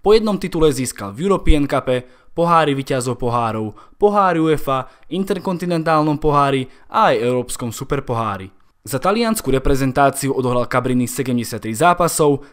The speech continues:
a jeho najväčší úspech prišiel v roku tisíc deväťsto osemdesiat štyri, kedy sa mu so Squadrou Azzurro podarilo získať titul svetového šampióna. Na tomto turnaji zaznamenal Cabrini víťazný gól do siete Argentíny,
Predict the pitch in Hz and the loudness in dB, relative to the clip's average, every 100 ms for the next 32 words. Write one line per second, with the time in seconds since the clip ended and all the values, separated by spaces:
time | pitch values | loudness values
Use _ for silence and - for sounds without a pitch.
0 | - 202 240 175 139 139 151 - 120 131 | -6 0 2 2 2 0 -2 -2 -4 -4
1 | - 131 - - 117 117 - 147 139 123 | -4 -6 -6 -8 -6 -8 -4 -4 -4 -6
2 | 117 117 - 113 107 117 107 98 101 - | -6 -6 -8 -10 -10 -8 -10 -10 -12 -8
3 | 202 185 175 - - - 233 - 147 139 | -6 -6 -8 -18 -12 -6 -4 -2 0 0
4 | 120 - - 202 175 131 127 135 131 123 | -4 -4 -2 0 0 0 -2 0 -2 2
5 | 143 147 131 123 123 117 117 143 202 156 | 2 2 0 -4 -6 -8 -8 -6 -4 -4
6 | 127 117 120 113 110 - 120 123 131 117 | -4 -8 -6 -6 -4 -4 -4 -2 -2 -2
7 | 104 98 _ _ _ - 139 214 233 214 | -4 -10 _ _ _ -10 -2 -2 0 -2
8 | 185 165 156 143 135 135 139 131 123 135 | 0 2 2 2 0 0 0 0 0 -2
9 | 123 127 120 120 110 117 120 113 113 107 | 0 0 -2 -4 -4 -4 -4 -4 -4 -6
10 | - 104 - - 190 196 180 185 165 165 | -10 -14 -8 -4 -2 -2 -2 -2 -2 -4